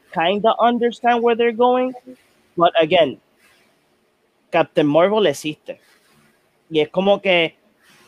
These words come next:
ahí está como que ese pequeño issue, ¿me entiendes?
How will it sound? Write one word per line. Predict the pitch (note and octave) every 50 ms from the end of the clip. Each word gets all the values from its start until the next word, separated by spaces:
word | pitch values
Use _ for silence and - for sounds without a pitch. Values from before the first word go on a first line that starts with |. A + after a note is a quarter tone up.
| _ _ _ _ _ _ _ _ _ _ _ _ _ _
ahí | - D#3 D#3+ E3+ F3+
está | F#3 - - A3
como | G#3 A3 G#3 F3+
que | F3+ E3+
ese | E3 - F#3+ F3+
pequeño | F#3+ G3 - G3+ G3 F#3+ G3 G3 F#3+ E3+
issue, | D3 C3+ - - C3+
¿me | B2+ B2
entiendes? | B2 A#2+ - G3 G3 F3 C#3 A2+ -